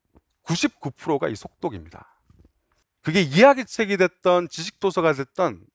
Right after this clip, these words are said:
이 독서라는 것은 생각을 하는 행위예요. 묵독의 과정을 한번 생각해 보시면 책을 읽을 때 머릿속에서 일어나는 현상과 우리가 생각할 때 머릿속에서 일어나는 현상이 정확히 같습니다.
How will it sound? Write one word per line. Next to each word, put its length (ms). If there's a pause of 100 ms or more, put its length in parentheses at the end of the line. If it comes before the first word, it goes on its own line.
(140)
이 140
독서라는 640
것은 220
생각을 520
하는 220
행위예요. 480 (600)
묵독의 500
과정을 260
한번 160
생각해 260
보시면 720 (540)
책을 340
읽을 300
때 180
머릿속에서 840
일어나는 400
현상과 720
우리가 200
생각할 400 (480)
때 140
머릿속에서 520
일어나는 360
현상이 500 (640)
정확히 300
같습니다. 560